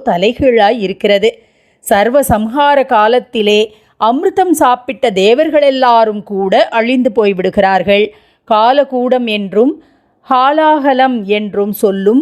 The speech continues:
பயங்கர விஷத்தை சாப்பிட்ட பரமேஸ்வரன் ஒருத்தன் மாத்திரம் மிஞ்சி நிற்கிறான்.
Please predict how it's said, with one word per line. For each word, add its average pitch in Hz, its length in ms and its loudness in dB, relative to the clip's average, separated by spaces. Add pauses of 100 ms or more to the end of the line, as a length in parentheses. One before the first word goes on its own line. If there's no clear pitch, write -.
பயங்கர 220 580 0
விஷத்தை 220 500 -2
சாப்பிட்ட 185 520 -2
பரமேஸ்வரன் 202 800 -2
ஒருத்தன் 233 480 0
மாத்திரம் 190 680 0
மிஞ்சி 196 360 0
நிற்கிறான். 190 640 -2